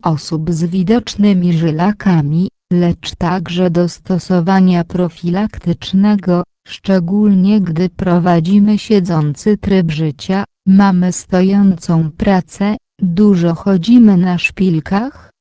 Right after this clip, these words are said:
a do tego w rodzinie występuje problem żylaków. Takie rajstopy,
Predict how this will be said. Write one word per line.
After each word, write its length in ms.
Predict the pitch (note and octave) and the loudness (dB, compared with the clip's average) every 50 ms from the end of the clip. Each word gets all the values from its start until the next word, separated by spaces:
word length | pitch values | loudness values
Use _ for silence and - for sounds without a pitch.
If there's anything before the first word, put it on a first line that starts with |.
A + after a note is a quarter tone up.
| _ _ | _ _
a 120 | - F3+ E3 | -4 -2 0
do 180 | E3+ F3+ F#3 | 0 0 0
tego 460 | F3+ - - B3 B3 G#3+ F3+ F#3 F3+ E3+ | 0 -2 0 0 0 0 0 -2 -2 -2
w 100 | D#3 E3+ | -2 -4
rodzinie 600 | F3 F3 F#3+ F#3 F3+ A#3 B3 A#3+ A3+ G#3+ G3+ E3 | -2 0 -2 0 2 4 4 6 6 6 4 2
występuje 1000 | D3+ F3+ F3 - - - - A3+ A#3 A3+ A3 A3 - - G#3+ G3+ F#3+ G3+ G3 - | 2 0 -2 -2 -6 -4 0 4 4 6 4 4 2 -2 -2 0 2 0 0 -2
problem 640 | - - F#3+ F#3+ F#3 F3 D3+ F3 G3+ G#3+ G#3+ A3 | -2 -4 -2 0 0 0 2 2 2 2 4 2
żylaków. 1000 | G#3 F#3 G3 G3+ F#3 F3+ E3+ E3 E3 _ - - D3 C#3 C#3 - - _ - - - _ _ _ _ _ _ _ _ | 2 2 0 0 0 -2 -4 -6 -8 _ -10 -8 -8 -8 -10 -12 -16 _ -20 -20 -20 _ _ _ _ _ _ _ _
Takie 440 | - G3+ G3 F#3 - - F#3 F3+ E3+ | -2 0 0 0 -2 -2 -2 0 0
rajstopy, 920 | F3+ E3+ E3 D#3+ D3 - - - F3 E3+ E3 E3+ - D#3+ D3+ D3+ D3+ D3 | 0 0 0 -2 -4 -8 -8 -4 -4 -4 -4 -6 -8 -8 -6 -6 -6 -8